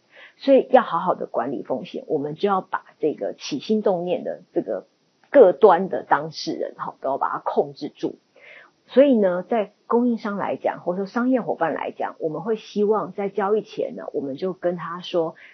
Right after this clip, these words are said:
你要知道我们的行为准则，我们在意哪些价值，我们的规则是什么，我们如何去落实这些事情。我们希望你也理清楚之后，而且你要跟我们切结承诺，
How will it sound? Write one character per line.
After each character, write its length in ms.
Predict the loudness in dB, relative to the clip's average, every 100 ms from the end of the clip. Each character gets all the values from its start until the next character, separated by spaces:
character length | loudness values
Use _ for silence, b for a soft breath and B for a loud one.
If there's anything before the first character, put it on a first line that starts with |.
| B
你 180 | -10 -6
要 180 | -4 -4
知 240 | -6 -10
道 240 | 0 2 2
我 180 | 0
们 160 | -2 0
的 80 | -4
行 240 | -4 -8
为 140 | -4 -4
准 220 | -4 -6
则， 160 | -8 -6
我 140 | -4
们 160 | -6 -6
在 180 | -2 0
意 140 | 0
哪 160 | -2 -4
些 180 | -4
价 240 | 0 -2 -2
值， 220 | -8 -10
我 120 | -6
们 120 | -4 -4
的 120 | -6
规 340 | 2 2 2
则 200 | -2 -6
是 160 | -6 -10
什 220 | -10 -12 -12
么， 160 | -16
我 100 | -8
们 160 | -6 -2
如 140 | 0
何 140 | 0 -2
去 180 | 0 0
落 220 | 0 -2
实 160 | -6 -12
这 80 |
些 160 | -8 -8
事 160 | -10 -14
情。 300 | -14 -16 -18 B B B
我 80 | -6
们 160 | -6
希 240 | -8 -2 2
望 320 | 2 0 -2
你 120 | -4
也 260 | 2 0 0 -10
理 100 | -6
清 220 | 2 2
楚 180 | 2 -6
之 180 | -4
后， 280 | -4 0 0 B B 0
而 140 | 0
且 220 | 0 -4
你 120 | -4 -4
要 140 | -6
跟 160 | 0 0
我 60 |
们 220 | 0 -6 -10
切 260 | 2 4
结 260 | 4 0 -6
承 260 | -4 -10 0
诺， 240 | 2 2